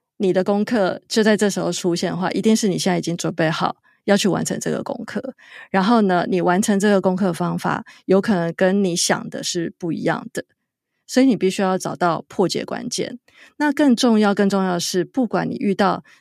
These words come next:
再怎么样天大困难的问题，那个解决的办法、那个答案早就已经准备好了。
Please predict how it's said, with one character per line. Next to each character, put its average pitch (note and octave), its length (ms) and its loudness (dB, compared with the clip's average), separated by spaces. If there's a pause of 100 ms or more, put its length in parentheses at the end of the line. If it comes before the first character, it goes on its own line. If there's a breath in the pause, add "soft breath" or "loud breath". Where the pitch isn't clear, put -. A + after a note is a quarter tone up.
(140)
再 B3+ 200 4
怎 F3 140 -2
么 F3 60 0
样 G3+ 120 2
天 G3 240 0
大 F#3 200 0
困 - 180 -2
难 D#3 140 -4
的 D#3 80 -4
问 E3 180 -2
题， - 340 -10 (380)
那 D4 100 0
个 G3 200 2
解 E3 240 0
决 E3+ 100 -2
的 E3+ 100 0
办 F#3 200 2
法、 - 160 -4
那 G#3+ 80 2
个 G#3 80 2
答 D#3 140 0
案 E3+ 220 -4 (220)
早 E3+ 160 -4
就 A#3+ 140 2
已 - 20 2
经 F#3 140 -2
准 F#3 180 -6
备 E3+ 140 -6
好 - 160 -10
了。 - 260 -14